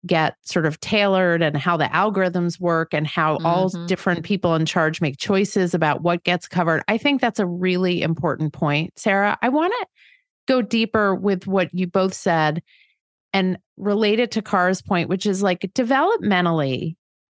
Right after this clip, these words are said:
Speaker 1: kids this age, and you have kids this age, and we have kids this age and older, they're kind of fascinating 'cause they're, like, both mind-blowingly profound and perceptive. Like, you're like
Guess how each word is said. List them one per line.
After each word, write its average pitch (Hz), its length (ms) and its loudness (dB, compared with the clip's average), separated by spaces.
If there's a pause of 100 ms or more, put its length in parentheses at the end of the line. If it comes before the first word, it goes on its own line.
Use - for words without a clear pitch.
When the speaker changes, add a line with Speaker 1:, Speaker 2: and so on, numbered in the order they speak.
(140)
Speaker 1:
kids 262 380 -4
this 311 240 0
age, 135 500 0
and 202 160 2
you 254 200 2
have 269 160 -2
kids 226 240 -2
this 214 200 -4
age, 185 460 0
and 170 180 0
we 208 200 2
have 220 160 -2
kids 185 240 -2
this 185 200 -2
age 170 280 0
and 156 200 2
older, 151 520 0 (1080)
they're 302 220 2
kind 480 420 -2
of 605 60 -2
fascinating 156 800 -2
'cause 226 200 -2
they're, 254 180 2
like, 226 260 0 (840)
both 330 380 0
mind-blowingly 220 1400 2
profound 165 840 0
and 170 160 2
perceptive. 185 880 0
Like, 185 180 0
you're 185 140 2
like 160 200 0